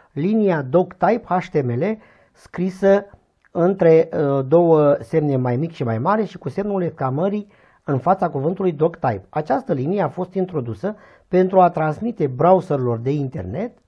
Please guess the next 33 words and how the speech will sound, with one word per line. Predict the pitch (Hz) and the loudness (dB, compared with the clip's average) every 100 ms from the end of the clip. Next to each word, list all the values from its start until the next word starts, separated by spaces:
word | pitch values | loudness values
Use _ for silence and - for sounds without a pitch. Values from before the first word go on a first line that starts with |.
| _ _ _ | _ _ _
faptul | _ 190 233 240 208 | _ 2 2 0 -4
că | - 165 160 _ | 2 2 2 _
acest | - 131 _ 208 185 - | -6 -6 _ -4 -4 -6
document | 135 120 120 190 233 | -6 -4 -4 -6 -4
este | 220 185 | -6 -4
un | 175 | -4
document | 151 135 131 202 226 | -2 -4 -4 -6 -4
H | - 214 | -6 -2
T | 190 | -2
M | 156 | -2
L. | 113 - _ _ - - _ _ _ | -4 -8 _ _ -20 -20 _ _ _
Apoi | - 175 170 262 247 - _ | -2 -2 4 4 4 -4 _
urmează | - 156 160 226 196 | -2 0 4 4 4
o | 165 | 0
serie | - 208 220 175 | 0 2 2 2
de | 139 | 0
linii | 123 165 233 | -2 -2 -2
de | 190 151 | 0 -2
cod | - 131 190 | -2 -4 -4
în | 202 | 0
care | 190 185 | 2 2
regăsim | 165 147 135 226 | -2 -4 -4 -4
mai | 233 185 | -2 -2
multe | 220 226 | -2 -6
cuvinte | 226 160 123 143 214 | -6 -6 -4 -6 -6
scrise | 202 226 208 220 | -6 -8 -4 -4
între | 208 160 | -2 -6
semnul | 170 190 226 | -4 -4 -2
mai | 185 139 | -2 -4
mic | 160 196 | -6 -8
și | 220 | -6
mai | 220 | -2
mare. | 214 139 87 | 2 2 0